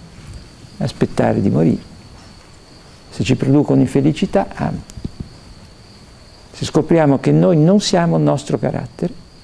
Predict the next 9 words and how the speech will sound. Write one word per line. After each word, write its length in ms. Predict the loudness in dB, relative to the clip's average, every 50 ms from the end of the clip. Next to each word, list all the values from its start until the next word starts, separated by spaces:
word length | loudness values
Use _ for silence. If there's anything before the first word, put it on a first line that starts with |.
| -20 -20 -20 -20 -20 -20 -20 -20 -20 -8 -2
non 180 | 2 2 2 2
siamo 260 | 2 2 4 4 4
i 80 | 2
condizionamenti, 1000 | 2 0 0 2 0 0 0 -2 0 0 2 2 2 2 0 0 -2 -2 -4 -6 -6 -10 -18 -20 -20 -20 -20 -20 -20 -20 -20 -20 -20 -20 -20 -20 -20 -20 -20 -20 -20 -20 -12 -2
non 200 | 0 2 4 4
siamo 320 | 4 2 2 2 2 4 2
le 100 | 2 2
nostre 360 | 2 0 0 -2 -2 0 0
idee, 300 | 2 2 2 2 2 0